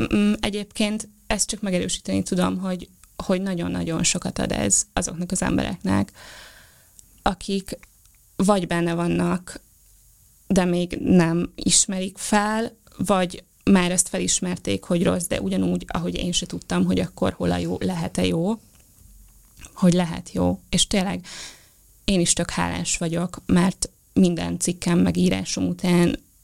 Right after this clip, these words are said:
rengeteg üzenetet kapok, hogy esetleg tudnék-e segíteni, hogy, vagy már ezzel mennyit segítettem, vagy ismerek-e olyan ügyvédet, aki, tehát, hogy, hogy nagyon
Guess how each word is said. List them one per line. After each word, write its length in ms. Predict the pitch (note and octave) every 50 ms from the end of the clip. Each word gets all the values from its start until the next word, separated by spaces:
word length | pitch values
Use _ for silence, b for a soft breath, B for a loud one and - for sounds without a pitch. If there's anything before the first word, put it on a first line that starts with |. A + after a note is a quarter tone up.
| _ _ - -
rengeteg 460 | - F3+ F3 E3+ E3 - - F3+ E3+
üzenetet 440 | E3 F3+ - - - F#3 - - -
kapok, 400 | - - F3+ - - G#3 G3 -
hogy 340 | - - F#3+ G3+ G3+ F#3 - B B B B B B B B B B B B - _ - - - - _ _ _ _ _ _ _ _ _
esetleg 500 | - F#3+ E3+ - F#3 F3 - F3+ F#3 F3+
tudnék-e 440 | - - F#3+ F3 F3 F3+ F#3+ - F3+
segíteni, 680 | - - - F3 F3 F#3+ - - F3+ - - - -
hogy, 400 | - - - F#3 F3 F3 E3+ F3 -
vagy 200 | - F3+ F3+ E3
már 200 | F3 F3+ F3+ F#3+
ezzel 320 | - F#3 F3+ - F#3+ - -
mennyit 320 | - F#3 F#3 F#3+ F#3 F#3
segítettem, 720 | - - F#3 - - - - - - - - F3 F3 F3 -
vagy 400 | - F3+ F3 F#3 F3+ F3 F3 - -
ismerek-e 540 | F#3 E3+ - - F#3 F3 F3 - - F3+
olyan 200 | - F3+ F3 F3+
ügyvédet, 480 | - - - - - - - - F#3 - -
aki, 340 | F3 D3+ - - - - - B B B B B B B B B B
tehát, 200 | B - F3 F3
hogy, 260 | - - F#3+ F#3 E3+ - -
hogy 140 | F3 G3 G3
nagyon 460 | A3+ G#3+ F3+ D#3+ D#3+ E3 E3+ -